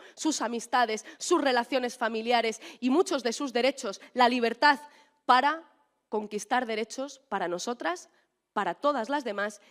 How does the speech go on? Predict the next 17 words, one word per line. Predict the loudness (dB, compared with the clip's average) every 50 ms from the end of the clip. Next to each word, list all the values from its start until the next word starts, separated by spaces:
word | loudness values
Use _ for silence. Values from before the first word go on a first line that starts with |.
| _ _
y | -16 -6
para | -4 -2 -2 -2 -2
todas | 0 -2 -2 -2 -2
las | -6 -8 -8
que | -8 -4
van | -4 -2 -2
a | -2 -4
venir. | -4 -4 -4 -4 -8 -10 _ _ -20 -20 _ _
Ya | -18 -2 0 0 2 0 -2 -4
nuestras | -6 -6 -6 -6 -6 -8 -8 -4
madres | -4 -4 -4 -4 -6 -10 -10 -12 _ -10
y | -6
nuestras | -6 -6 -8 -8 -12 -12 -10 -10
abuelas | -8 -6 -4 -4 -4 -4 -6 -8 -10 -16 _ _ _ _ -10
nos | -10 -10 -6 -4
han | -4 -4 -4 -6 -10 _
enseñado | -4 -4 -4 -4 -4 -6 -6 -4 -2 -2 -2 -2 -4 -8 -10